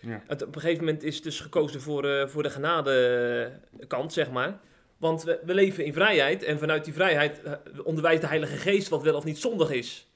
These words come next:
Speaker 2: Dus ik denk dan van, ja, als je, als je vanuit
Speaker 1: Ja.
Speaker 2: die positie denkt, kun je misschien nog wel erin meegaan. Want, want verboden, dat is toch niet meer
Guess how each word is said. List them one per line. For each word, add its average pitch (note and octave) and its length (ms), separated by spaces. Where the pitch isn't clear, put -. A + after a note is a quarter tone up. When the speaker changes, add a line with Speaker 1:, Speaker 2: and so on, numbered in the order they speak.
Speaker 2:
Dus D#3+ 160
ik G3 140
denk G3 160
dan F3 120
van, F3 140
ja, F#3+ 300
als E3 220
je, G3 120
als F3 120
je - 60
vanuit F3+ 280
Speaker 1:
Ja. B3 60
Speaker 2:
die A#3+ 80
positie F#3+ 360
denkt, F#3+ 240
kun G#3+ 120
je A3 60
misschien G3 280
nog D3+ 140
wel D3+ 160
erin D#3 160
meegaan. G#3+ 420
Want, D#3+ 120
want E3+ 300
verboden, F3 720
dat E3 100
is E3 60
toch E3 140
niet E3 100
meer D#3 220